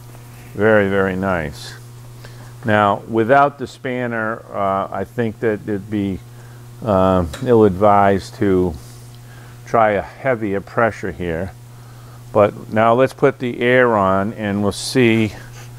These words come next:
what the air can do, and I think you're gonna find that the air will work that metal, uh, higher and faster and quicker.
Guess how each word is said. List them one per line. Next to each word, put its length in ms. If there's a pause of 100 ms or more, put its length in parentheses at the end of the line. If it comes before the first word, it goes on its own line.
(720)
what 180
the 100
air 240
can 220
do, 260
and 80
I 80
think 320
you're 100
gonna 140
find 480
that 180
the 240
air 300 (1040)
will 160
work 360
that 280
metal, 400 (100)
uh, 300 (400)
higher 520
and 180
faster 600
and 120
quicker. 440